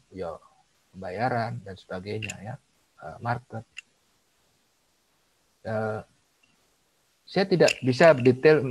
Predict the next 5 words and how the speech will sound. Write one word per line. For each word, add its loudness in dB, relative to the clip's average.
eh, -2
me-, -2
menjawab. -2
Intinya 0
Siklon -2